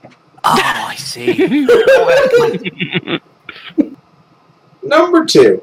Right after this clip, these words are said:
Speaker 2: If you were given thirty-three drinks of your choice every week, would you give ninety a place to stay at or near your home?
Speaker 1: Yeah.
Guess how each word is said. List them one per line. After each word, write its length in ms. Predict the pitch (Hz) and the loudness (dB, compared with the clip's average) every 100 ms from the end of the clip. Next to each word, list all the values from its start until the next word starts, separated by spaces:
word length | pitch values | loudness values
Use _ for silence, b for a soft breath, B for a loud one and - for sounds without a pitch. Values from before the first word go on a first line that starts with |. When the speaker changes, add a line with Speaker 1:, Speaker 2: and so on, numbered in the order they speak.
| - _ _ _ _ _ _ _ _ - | -10 _ _ _ _ _ _ _ _ -6
Speaker 2:
If 120 | 160 | 0
you 120 | 269 | 4
were 120 | 311 | 4
given 360 | 214 208 180 160 | 6 6 6 6
thirty-three 540 | 214 226 208 170 165 | 6 4 2 4 4
drinks 260 | 151 147 147 | 4 -2 -4
of 100 | 131 | -6
your 120 | 143 | -6
choice 340 | 143 117 107 113 | 0 4 4 2
every 260 | 117 127 | 2 4
week, 260 | 107 98 - | 2 -2 -4
would 160 | 107 | -2
you 120 | 170 190 | 0 4
give 240 | 185 156 | 4 4
ninety 340 | 156 170 110 107 | 0 2 2 0
a 40 | |
place 260 | - 139 - | 2 -2 -2
to 60 | |
stay 280 | - 139 139 | -2 2 2
at 200 | 104 107 | 2 2
or 80 | 110 | 0
near 240 | 110 120 | 0 -2
your 120 | 135 147 | -2 -4
home? 280 | 185 107 - _ _ _ _ _ _ _ _ _ _ _ _ _ _ - | -6 -8 -18 _ _ _ _ _ _ _ _ _ _ _ _ _ _ -4
Speaker 1:
Yeah. 300 | 110 196 | -2 -2